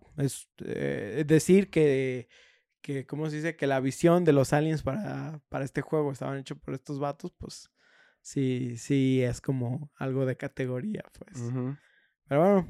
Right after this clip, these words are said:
Speaker 1: no sé si hasta este punto ustedes quieran agregar algo más.
Speaker 2: ¿Qué
Speaker 1: Ah.
Speaker 2: hicieron de Iron Man uno?
Speaker 1: Pues las maquetas de los trajes y todo eso, ¿no?
Speaker 2: Ah, ya.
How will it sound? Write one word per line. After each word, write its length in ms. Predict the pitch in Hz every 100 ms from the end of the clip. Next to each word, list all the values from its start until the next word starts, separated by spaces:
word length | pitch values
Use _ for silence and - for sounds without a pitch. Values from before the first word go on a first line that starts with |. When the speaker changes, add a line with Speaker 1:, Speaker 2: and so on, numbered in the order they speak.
| -
Speaker 1:
no 200 | 139 131
sé 140 | 123 131
si 100 | 139
hasta 260 | 120 135
este 180 | 131 135
punto 260 | 135 139 127
ustedes 260 | 131 127
quieran 240 | - 131 127
agregar 400 | 127 123 120 120
algo 180 | 120
más. 380 | 120 120 123 _ _ _ _ _ _ -
Speaker 2:
¿Qué 100 | 143
Speaker 1:
Ah. 20 |
Speaker 2:
hicieron 360 | 151 214 254 220
de 140 | 165
Iron 180 | 180 214
Man 200 | 175 131
uno? 200 | 185 220 - - - - - - - - - - - - -
Speaker 1:
Pues 140 | 151
las 140 | 143
maquetas 440 | 135 - 143 147 135
de 120 | 131
los 200 | 127 -
trajes 520 | 147 135 143 135 -
y 80 | - - _ _ _
todo 180 | _ -
eso, 160 | 143 -
¿no? 140 | 139 120
Speaker 2:
Ah, 460 | 127 131 131 135 117
ya. 280 | 120 120